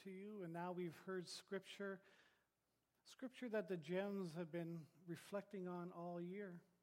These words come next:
And now we have an opportunity to as well. So, Lord, pray that your Spirit will, will sink and settle your word deep into our hearts and minds and souls, especially this passage here this morning, that it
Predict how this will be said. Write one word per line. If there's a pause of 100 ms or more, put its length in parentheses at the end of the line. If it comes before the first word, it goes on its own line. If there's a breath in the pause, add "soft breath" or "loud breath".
(720)
And
now
we
have
an
opportunity (140)
to
as
well. (260 loud breath)
So,
Lord, (340 loud breath)
pray
that
your
Spirit
will, (320 loud breath)
will (220)
sink
and
settle (420)
your
word (680 loud breath)
deep
into
our (120)
hearts
and
minds
and
souls,
especially
this (140)
passage (200)
here
this
morning, (1040 soft breath)
that
it